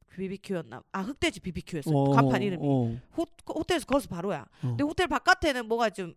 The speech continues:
Speaker 1: 있진 않았어.
Speaker 2: 네.
Speaker 1: 갔다? 와, 미쳤더라고.
Speaker 2: 아, 달라요?
Speaker 1: 인생
Speaker 2: 비-
Speaker 1: 돼지고기인데
Speaker 2: 음.
Speaker 1: 목살,
Speaker 2: 음.
Speaker 1: 머슴살, 머슴살을 꼬챙이에 꽂아서 일단 훈제,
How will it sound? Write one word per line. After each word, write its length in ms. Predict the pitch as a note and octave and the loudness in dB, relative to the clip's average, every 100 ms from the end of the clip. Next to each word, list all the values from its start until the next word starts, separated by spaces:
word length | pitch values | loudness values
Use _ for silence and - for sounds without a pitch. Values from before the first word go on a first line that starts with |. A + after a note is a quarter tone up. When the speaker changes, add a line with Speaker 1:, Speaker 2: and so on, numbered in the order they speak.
| - | -14
Speaker 1:
있진 300 | G#3 - A#3 | -12 -8 -6
않았어. 440 | E3+ F3+ - G3+ | -4 -6 -2 0
Speaker 2:
네. 240 | B2+ C3+ A2 A#2 - | 2 2 0 -4 -10
Speaker 1:
갔다? 420 | A3 - C4 C#4 - _ _ _ | -12 -6 -4 -6 -8 _ _ _
와, 240 | E3+ E3 E3 | -14 -12 -14
미쳤더라고. 520 | G3+ - - D3+ D3+ _ | -14 -16 -16 -18 -18 _
Speaker 2:
아, 420 | - E3 - - - | -20 -16 -12 -12 -6
달라요? 380 | B2+ B2+ C#3 F3 - | 0 2 2 0 -8
Speaker 1:
인생 460 | - A#3 B3+ D4+ D4 | -14 -12 -6 -6 -2
Speaker 2:
비- 80 | A3 | 2
Speaker 1:
돼지고기인데 760 | F3+ G3 G3+ F#3+ E3+ G#3+ F3 - _ _ _ _ - | 2 2 -4 -8 -6 -6 -8 -14 _ _ _ _ -6
Speaker 2:
음. 360 | D3 C3 A#2 B2 - - - | -4 -2 -6 -12 -18 -20 -8
Speaker 1:
목살, 540 | F#3 - - - C#3 | -8 -8 -12 -10 -12
Speaker 2:
음. 500 | - - _ _ - | -14 -20 _ _ -14
Speaker 1:
머슴살, 540 | - F#3 A3+ F#3+ E3+ D3 | -2 -2 -2 -6 -8 -6
머슴살을 560 | E3+ F#3+ E3+ C#3+ A#2 - | -6 -6 -10 -12 -12 -12
꼬챙이에 400 | A3 - C#4+ G#3 | -12 -8 -8 -8
꽂아서 560 | - A3+ F#3 D#3+ - - _ | -8 -8 -8 -10 -16 -20 _
일단 240 | G#3 G#3 G#3 | -14 -8 -8
훈제, 500 | A3 C4 B3 A3 | -8 -10 -6 -6